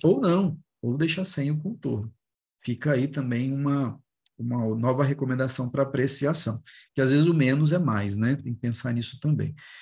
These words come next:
E aqui, olha, pra gente fechar, é, observar também esse branquinho. Esse contorninho aqui, ó,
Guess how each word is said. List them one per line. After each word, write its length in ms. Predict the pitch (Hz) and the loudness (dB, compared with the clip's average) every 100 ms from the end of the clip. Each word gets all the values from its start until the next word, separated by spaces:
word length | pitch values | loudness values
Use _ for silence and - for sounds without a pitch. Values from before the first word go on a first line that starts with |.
| - _ 190 | -20 _ 2
E 100 | 254 | 2
aqui, 420 | - - 226 269 | 2 2 2 4
olha, 280 | 139 107 104 | 4 2 0
pra 160 | 170 | 0
gente 220 | 165 170 156 | 0 0 0
fechar, 480 | 190 - 208 160 - _ _ _ _ _ _ _ _ | -2 0 0 -2 -8 _ _ _ _ _ _ _ _
é, 220 | 127 131 - | 0 2 4
observar 460 | 160 - 220 214 | 2 4 4 2
também 300 | 214 180 175 | 2 2 2
esse 160 | 180 180 | 2 2
branquinho. 560 | 190 220 - 147 113 - | 2 2 2 0 0 0
Esse 260 | 180 202 | 0 0
contorninho 580 | 190 185 175 147 143 135 | -2 0 4 4 4 2
aqui, 360 | 113 - 185 185 | 0 -4 -2 -2
ó, 220 | 110 | -2